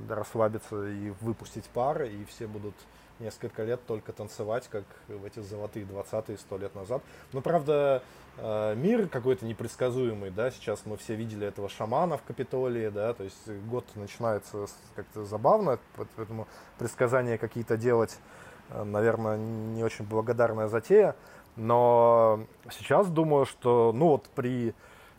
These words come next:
эм, тех скидках, что берлинцы оказались не такими своб-, свободолюбивые, как о себе думали, но,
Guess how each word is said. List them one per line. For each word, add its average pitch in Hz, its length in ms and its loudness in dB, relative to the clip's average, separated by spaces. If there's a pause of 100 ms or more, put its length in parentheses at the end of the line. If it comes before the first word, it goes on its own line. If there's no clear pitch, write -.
эм, 104 840 -2 (380)
тех - 240 2
скидках, - 520 -4
что 107 760 2
берлинцы 120 500 -2
оказались 110 520 -4
не 104 120 -12
такими 117 320 -10
своб-, 104 260 -12 (320)
свободолюбивые, 110 840 -6
как - 200 -14
о 104 40 -12
себе 107 240 -12
думали, 180 400 -2
но, 123 520 -8